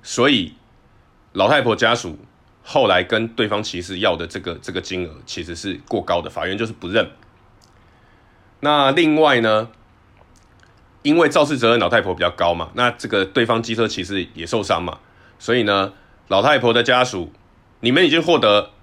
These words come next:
你们该有的这个合理赔偿了，可是同样的，你们也要为了你们的肇事责任赔偿给这个对方驾驶他受伤还有维修的一些相关费用。好，事情就这样结束了。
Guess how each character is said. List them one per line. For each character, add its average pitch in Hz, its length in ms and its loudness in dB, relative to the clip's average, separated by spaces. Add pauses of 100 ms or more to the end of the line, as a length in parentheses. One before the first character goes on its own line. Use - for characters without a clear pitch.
(320)
你 107 120 -4
们 98 140 -4
该 123 120 0
有 117 160 0
的 87 220 -4 (340)
这 - 140 -10
个 85 260 -6 (1700)
合 120 140 0
理 117 140 0
赔 98 160 -2
偿 82 180 -6
了， 80 120 -14 (640)
可 - 120 -10
是 147 100 -2
同 131 180 0
样 143 140 4
的， 98 220 -2 (100)
你 82 160 -12
们 90 160 -6
也 90 100 -2
要 113 180 4
为 120 240 0
了 92 100 0
你 85 140 -6
们 80 180 -12
的 80 80 -16
肇 107 200 0
事 101 140 -4
责 85 160 -6
任 92 200 -4 (140)
赔 95 180 -6
偿 95 180 -6
给 92 180 -6
这 101 120 -10
个 82 560 -8
对 101 120 -4
方 98 200 -4
驾 92 160 2
驶 78 200 -10 (540)
他 98 180 0
受 98 300 -4
伤 90 300 -4
还 90 100 -4
有 80 80 -6
维 82 180 -8
修 85 160 -8
的 82 120 -8
一 - 20 -10
些 85 140 -10
相 82 180 -8
关 82 180 -12
费 85 140 -6
用。 82 180 -8
好， - 140 -8
事 - 160 -14
情 82 160 -12
就 87 80 -8
这 95 80 -6
样 80 80 -10
结 78 160 -16
束 90 180 -14
了。 82 60 -12